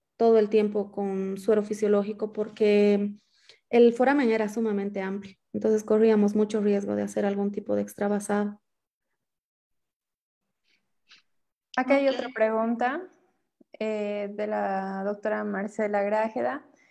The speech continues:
Speaker 2: Dice, "Felicidades por tan brillante participación,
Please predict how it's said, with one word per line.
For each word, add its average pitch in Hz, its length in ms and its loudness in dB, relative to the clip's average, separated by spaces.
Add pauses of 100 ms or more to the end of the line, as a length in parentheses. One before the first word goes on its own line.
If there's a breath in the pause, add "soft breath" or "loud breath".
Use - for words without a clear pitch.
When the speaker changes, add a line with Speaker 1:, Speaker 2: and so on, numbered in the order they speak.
(320 soft breath)
Speaker 2:
Dice, 220 260 -6
"Felicidades 233 580 0
por 214 260 -6
tan 220 220 -2
brillante 208 420 -4
participación, 202 1200 -8